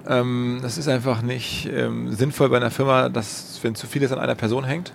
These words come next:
Und, ähm, ich würde es lieber, äh, auf immer mehr Personen verteilen,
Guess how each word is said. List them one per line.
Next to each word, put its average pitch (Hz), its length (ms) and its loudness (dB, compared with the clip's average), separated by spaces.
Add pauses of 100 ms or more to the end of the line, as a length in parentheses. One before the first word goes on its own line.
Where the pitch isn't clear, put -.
(640)
Und, 123 320 0
ähm, 113 440 2 (680)
ich - 160 -6 (180)
würde 127 200 0
es 110 120 -2
lieber, 123 880 4
äh, - 160 -8
auf - 140 -4
immer 131 140 0
mehr 120 160 4 (180)
Personen 123 300 0
verteilen, 139 520 2